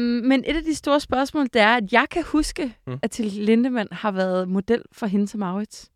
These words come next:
Speaker 1: Kan du huske det?
Speaker 2: Det kan jeg faktisk ikke.
Speaker 1: Og det er nemlig, det er fjernet fra, og jeg siger det også i podcasten, og det er nemlig, du kan ikke finde et eneste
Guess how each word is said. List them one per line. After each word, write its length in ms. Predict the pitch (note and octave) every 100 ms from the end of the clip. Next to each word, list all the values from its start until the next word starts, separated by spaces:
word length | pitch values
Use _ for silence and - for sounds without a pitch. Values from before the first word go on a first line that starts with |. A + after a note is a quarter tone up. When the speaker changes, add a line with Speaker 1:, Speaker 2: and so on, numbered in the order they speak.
| _ _ _ -
Speaker 1:
Kan 100 | A3+
du 60 | C4
huske 220 | D#4 -
det? 100 | F4+ - _ _ _ _ -
Speaker 2:
Det 100 | F2+
kan 100 | F#2+
jeg 80 | G2
faktisk 300 | F2 G2 F#2
ikke. 200 | F#2+ _ _
Speaker 1:
Og 140 | C#4
det 80 | D4
er 40 | C4+
nemlig, 320 | C4+ C#4+ D#4+ - _ -
det 120 | C4
er 100 | A#3+
fjernet 520 | A3+ - B3+ C4+ E4+ E4+ -
fra, 180 | - A#3+ -
og 100 | A#3
jeg 140 | A#3+
siger 140 | -
det 100 | C#4+
også 140 | C4+ C4+
i 40 | -
podcasten, 460 | B3+ - B3+ A3+
og 120 | B3 A3
det 100 | B3
er 40 |
nemlig, 300 | A#3+ C4 D4 - - -
du 60 |
kan 140 | A3+ D4+
ikke 120 | -
finde 380 | - C#4 C4+ D4+ - _
et 140 | G#3+ - -
eneste 500 | C#4 D#4 F4 -